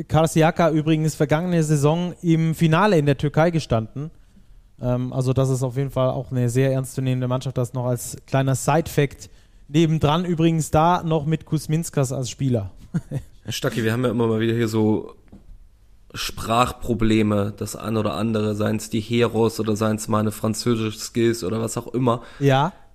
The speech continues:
Speaker 2: Wie heißen die denn jetzt? Karşıyaka oder Karşıyaka? Also die schreiben sich ja Karşıyaka.
Speaker 1: Karşıyaka, genau. Pina Karşıyaka
Speaker 2: Oder
Speaker 1: İzmir.
Speaker 2: Karşıyaka, ne?
Speaker 1: Ja, genau.
Speaker 2: Okay.
Speaker 1: So
Speaker 2: Wieder
Speaker 1: haben
Speaker 2: was
Speaker 1: wir
Speaker 2: gelernt.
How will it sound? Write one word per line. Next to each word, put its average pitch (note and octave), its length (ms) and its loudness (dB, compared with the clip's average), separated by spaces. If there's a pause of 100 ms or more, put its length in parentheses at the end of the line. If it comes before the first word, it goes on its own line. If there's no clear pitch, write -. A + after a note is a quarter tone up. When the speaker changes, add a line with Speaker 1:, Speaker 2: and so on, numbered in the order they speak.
(180)
Speaker 2:
Wie B2 140 4
heißen F3 300 0
die A#2+ 100 2
denn G#2+ 60 0
jetzt? G2 280 -4
Karşıyaka E3+ 920 -2
oder D#3 140 0
Karşıyaka? F3 1000 -4
Also C3 120 -2
die B2+ 80 -2
schreiben B2 280 0
sich D#3+ 140 -10
ja E3+ 80 -2
Karşıyaka. A#2 840 -2
Speaker 1:
Karşıyaka, F#3 840 2
genau. C#3 320 2 (680)
Pina G#3 400 6
Karşıyaka F3+ 600 2
Speaker 2:
Oder E3 100 0
Speaker 1:
İzmir. C3+ 300 0 (160)
Speaker 2:
Karşıyaka, A#2 800 -2
ne? C#3 220 0
Speaker 1:
Ja, C3+ 200 0 (180)
genau. A#2+ 320 -2 (160)
Speaker 2:
Okay. B2 300 -4 (1600)
Speaker 1:
So - 160 0
Speaker 2:
Wieder D3 100 6
Speaker 1:
haben D3 80 4
Speaker 2:
was D3 80 4
Speaker 1:
wir G#2+ 120 -2
Speaker 2:
gelernt. G#2 300 -8